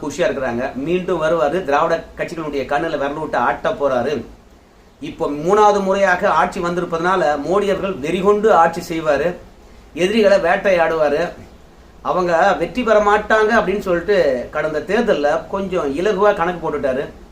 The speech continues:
அதனால ஜனநாயகவாதியா செயல்பட்டுட்டாரு. ஆனா அடுத்தடுத்து வருகின்ற தேர்தல்ல பாஜகவுடைய பலத்தை நிரூபிக்க வேண்டும்.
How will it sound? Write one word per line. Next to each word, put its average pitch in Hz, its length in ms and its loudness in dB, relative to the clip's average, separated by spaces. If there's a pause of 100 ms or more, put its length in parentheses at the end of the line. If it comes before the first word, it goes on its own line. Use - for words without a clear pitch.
(420)
அதனால 170 720 2
ஜனநாயகவாதியா 196 760 2
செயல்பட்டுட்டாரு. 160 760 -2
ஆனா 147 420 0 (600)
அடுத்தடுத்து 190 500 0
வருகின்ற 180 340 2
தேர்தல்ல 190 480 2 (140)
பாஜகவுடைய 190 480 2
பலத்தை 175 300 0
நிரூபிக்க 185 440 -2
வேண்டும். 160 380 0